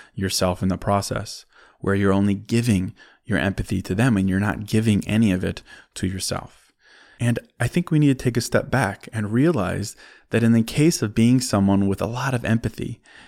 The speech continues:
there's plenty to go around. <laughs> There's plenty to give, and there's plenty to give to yourself.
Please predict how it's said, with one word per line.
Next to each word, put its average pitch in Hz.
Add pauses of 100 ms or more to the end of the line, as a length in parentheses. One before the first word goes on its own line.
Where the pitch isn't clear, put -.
(320)
there's 143
plenty 143
to 135
go 113
around. 113
<laughs> -
There's 160
plenty 151
to 120
give, 135 (260)
and 110
there's 107
plenty 117
to 110
give 104 (200)
to -
yourself. -